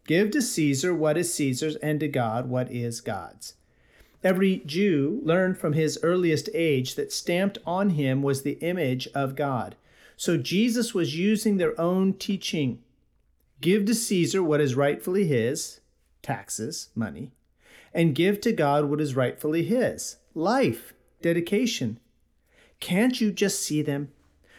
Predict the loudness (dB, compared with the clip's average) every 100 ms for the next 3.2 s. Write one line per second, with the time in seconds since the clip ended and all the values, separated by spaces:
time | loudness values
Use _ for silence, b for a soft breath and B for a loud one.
0 | b 2 2 0 -6 2 4 4 2 2
1 | 4 2 -2 -4 -2 0 0 0 0 0
2 | -4 -6 -12 -2 -2 0 0 2 0 -2
3 | -10